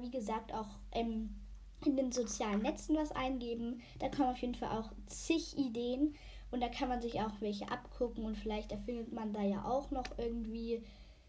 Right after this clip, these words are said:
wo man irgendwie die Idee gebrauchen könnte. Oder ja, zum Beispiel, wenn ein Geburtstag ansteht, dann kann man da irgendwie so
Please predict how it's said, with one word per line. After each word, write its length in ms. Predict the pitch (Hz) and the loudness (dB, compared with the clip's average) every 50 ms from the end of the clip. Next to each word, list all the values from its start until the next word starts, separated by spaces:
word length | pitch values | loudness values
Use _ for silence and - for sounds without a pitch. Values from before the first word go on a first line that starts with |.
| - - - | -20 -10 -6
wo 120 | 247 247 | -4 -2
man 200 | 226 226 - - | 0 0 2 2
irgendwie 340 | 226 226 226 226 220 226 208 | 2 2 2 0 0 0 0
die 180 | 208 202 220 | 0 0 0
Idee 380 | 220 202 202 208 220 220 214 202 202 | 0 0 2 2 2 2 0 -2 -2
gebrauchen 520 | - 202 202 - 262 277 294 294 - 269 | -4 -4 2 4 6 6 6 6 2 -2
könnte. 540 | 269 - 262 254 254 254 - 254 240 240 240 - - - - - - - - - - - - - - | -2 0 0 0 0 -2 -2 -2 -2 -4 -4 -8 -12 -12 -12 -12 -12 -12 -12 -14 -14 -14 -14 -14 -6
Oder 440 | - - 240 220 208 208 208 202 202 | 0 2 2 4 4 4 4 6 6
ja, 380 | 190 196 196 175 165 175 180 - - | 4 4 2 0 -2 -2 -2 -4 -4
zum 140 | - 226 | -2 2
Beispiel, 280 | 214 202 202 202 208 190 | 2 2 4 4 2 2
wenn 140 | 180 175 185 | 2 2 2
ein 60 | 196 | 2
Geburtstag 540 | 202 202 208 285 294 - - 240 233 233 - | 4 6 6 6 6 6 2 -2 -2 0 -2
ansteht, 540 | 220 220 214 - - - 214 208 202 202 196 | -2 -2 -2 -4 -4 -2 0 0 0 0 0
dann 240 | 185 185 185 196 | -2 -2 -4 -6
kann 220 | 202 196 - 220 208 | -8 -6 -2 2 4
man 160 | 202 202 202 | 6 8 8
da 200 | 202 196 185 - | 6 6 2 0
irgendwie 260 | 202 202 202 202 196 | 0 2 4 4 4
so 420 | 196 196 190 190 190 190 185 190 | 4 2 0 0 2 0 -2 -4